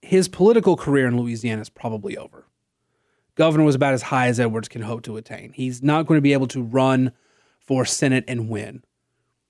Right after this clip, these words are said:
He certainly can't run against, uh,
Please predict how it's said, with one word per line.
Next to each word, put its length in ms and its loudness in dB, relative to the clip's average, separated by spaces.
He 220 -6
certainly 420 2
can't 260 -2
run 240 2
against, 480 -6
uh, 300 -4